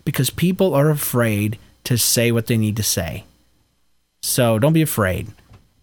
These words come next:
Uh, pray for strength. Keep your end goal in mind, and just say what you need to say. And that's about it. If you have any input, please email it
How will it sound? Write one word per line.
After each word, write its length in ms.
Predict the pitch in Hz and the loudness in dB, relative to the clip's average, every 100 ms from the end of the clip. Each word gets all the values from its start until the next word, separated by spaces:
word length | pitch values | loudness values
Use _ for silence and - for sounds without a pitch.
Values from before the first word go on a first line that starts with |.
| _ - | _ -4
Uh, 160 | 117 | -2
pray 240 | 131 143 170 | 0 0 2
for 140 | 180 | 0
strength. 580 | - - 160 190 - - - _ _ | 0 2 0 0 -6 -16 -20 _ _
Keep 280 | - 131 131 | -4 -2 0
your 140 | 160 156 | 2 4
end 140 | 160 | 4
goal 240 | 156 151 | 4 4
in 100 | 151 | 4
mind, 440 | 147 143 143 147 156 - _ _ _ _ _ | 2 2 2 0 -2 -10 _ _ _ _ _
and 120 | 113 110 | -2 0
just 240 | 107 - | 0 0
say 160 | 117 117 | 2 2
what 220 | 117 - | 0 0
you 60 | |
need 140 | 110 110 | 0 0
to 60 | |
say. 320 | 104 - - 101 _ _ _ _ _ _ _ _ _ _ _ _ - | -2 -4 -6 -12 _ _ _ _ _ _ _ _ _ _ _ _ -4
And 240 | 139 185 196 | 2 4 4
that's 220 | 202 190 | 2 2
about 240 | 135 107 | 2 2
it. 160 | 92 82 | 0 -2
If 140 | 107 | 2
you 60 | 220 | 4
have 100 | 233 | 4
any 180 | 196 226 | 4 4
input, 380 | 240 160 151 - | 2 2 2 2
please 360 | 220 208 - | 2 2 0
email 400 | 214 240 175 151 | 2 4 4 4
it 140 | 170 | 2